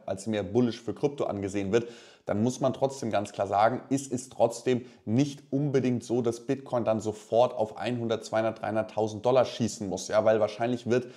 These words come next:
dann trotzdem erstmal die Realisierung sein, okay, es verändert jetzt im ersten Moment trotzdem nichts am Preis in den nächsten zwei, drei Tagen,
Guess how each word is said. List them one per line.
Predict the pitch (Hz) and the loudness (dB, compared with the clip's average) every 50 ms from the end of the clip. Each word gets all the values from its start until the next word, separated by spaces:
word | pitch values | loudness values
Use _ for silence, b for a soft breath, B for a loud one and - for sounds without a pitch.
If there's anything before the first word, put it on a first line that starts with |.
| B B | B B
dann | B 165 165 - | B -2 -2 0
trotzdem | - - 139 135 - - 131 - | 2 2 2 2 2 -2 -4 -2
erstmal | - 110 110 - 117 107 | 0 -2 -2 -2 0 -2
die | 107 | 0
Realisierung | 95 107 104 104 104 101 95 104 110 117 113 120 120 113 | 2 2 2 2 0 0 0 0 2 2 2 2 0 0
sein, | 113 113 110 - - | 2 0 0 0 -2
okay, | 101 - - 127 117 - - - | -6 -2 0 0 0 0 -2 -6
es | 98 - | -10 -8
verändert | - - - - 117 117 113 104 113 | -4 -4 -4 0 2 2 2 2 2
jetzt | 107 - - - - | -2 -2 -4 -6 -2
im | 123 113 107 107 - - | 0 0 0 0 -2 -2
ersten | 120 123 131 135 - - 127 | 0 2 2 2 0 -2 -4
Moment | 120 117 113 107 - | -4 -4 -4 -6 -4
trotzdem | - 135 139 - - - 117 107 101 | -2 -4 -4 -4 -4 -2 -2 0 2
nichts | 110 120 117 - - - - | 2 0 0 -4 -10 -10 -8
am | 107 101 98 | -6 -6 -6
Preis | - - 98 101 104 104 104 - | -8 -6 -2 0 0 0 -2 -4
in | 104 | -8
den | 101 98 101 | -8 -6 -4
nächsten | 98 98 104 101 - - - - 98 | -2 -4 -4 -4 -8 -12 -10 -10 -10
zwei, | - - - 87 95 98 | -10 -8 -4 -2 0 0
drei | 95 - 98 95 92 | 0 0 -2 -2 -2
Tagen, | - - 101 95 98 95 87 95 | -2 -2 -2 0 0 0 -2 -4